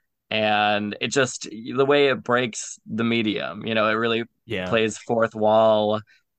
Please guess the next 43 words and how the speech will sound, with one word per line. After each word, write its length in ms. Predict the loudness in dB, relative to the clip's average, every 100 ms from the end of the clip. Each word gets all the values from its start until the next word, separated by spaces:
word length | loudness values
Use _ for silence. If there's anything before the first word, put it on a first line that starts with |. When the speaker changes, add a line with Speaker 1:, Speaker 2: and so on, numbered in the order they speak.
| _
Speaker 1:
You, 380 | -2 0 0 0
you 160 | 0 -2
think 260 | 0 2
about 320 | 4 4 2 2
video 320 | 0 2 2
games 440 | 0 -2 -4 -6
and 120 | -2
your 240 | 0 0 0
relationship 680 | -2 -2 -2 -4 -4 -4 -4
to 120 | -6
video 360 | -2 -2 -2 -4
games 340 | -6 -6 -4
as 200 | -4 -4
you 80 | -8
play 280 | -4 0 0
the 100 | -2
game, 540 | -6 -6 -8 -10 -12 -14 _ _
and 140 | -2 2
there 140 | 4
are 40 | 4
different, 420 | 0 -2 -4 -4
completely 360 | -6 -4 -4 -4
different 260 | -4 -8
ways 180 | -10 -10
to 80 | -12
play 240 | -6 -4
it. 140 | -4 -6
It's, 200 | -10 -8
it's 180 | -8 -2
a, 280 | 0 0 -2
it's 100 | -6
a 60 | -4
joy 220 | 0 2
to 80 | 0
play, 500 | -2 0 0 -2 -6 _ _ _ _ -2
uh, 280 | 0 2 0
and 160 | 0
I'm 120 | -2
happy 360 | 0 -2 -2 -6
to, 440 | -4 -4 -4 -6 -6
to 100 | -6
take 220 | -6 -6
this 380 | -8 -10 -14